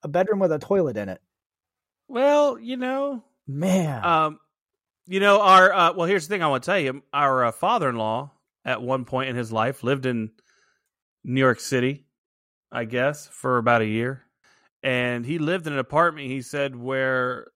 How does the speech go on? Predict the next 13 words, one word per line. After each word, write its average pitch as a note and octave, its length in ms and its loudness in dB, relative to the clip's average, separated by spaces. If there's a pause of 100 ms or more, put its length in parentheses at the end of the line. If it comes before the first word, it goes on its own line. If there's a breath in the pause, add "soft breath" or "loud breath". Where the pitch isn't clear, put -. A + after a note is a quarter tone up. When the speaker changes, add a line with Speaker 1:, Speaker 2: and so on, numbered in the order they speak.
(120)
Speaker 2:
the A#2+ 260 -4
sink D#3 540 -6 (580)
to B2 140 -4
do B2+ 220 0
the B2 100 0
dishes B2 520 -2
was, A#2 180 -4
uh, A#2 260 4
in C3 340 -4
the A2 100 -4
bathroom, C3 640 -2 (280)
pretty F3+ 200 -2
much. F3+ 400 -8